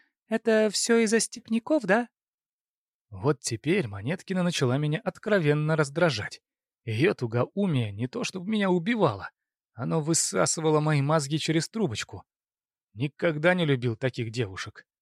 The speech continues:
И на тебе. Судьба мне подкидывает подобного компаньона. За...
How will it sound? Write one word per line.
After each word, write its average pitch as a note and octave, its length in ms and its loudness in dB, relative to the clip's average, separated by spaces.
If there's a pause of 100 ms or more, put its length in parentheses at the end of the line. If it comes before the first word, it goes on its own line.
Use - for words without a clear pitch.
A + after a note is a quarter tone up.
(400)
И D3 120 -2
на C#3 200 0
тебе. - 360 -12 (460)
Судьба A2+ 480 0
мне C#3 240 0
подкидывает B2+ 640 -4
подобного B2 560 -2
компаньона. B2+ 880 -2 (520)
За... E3 380 2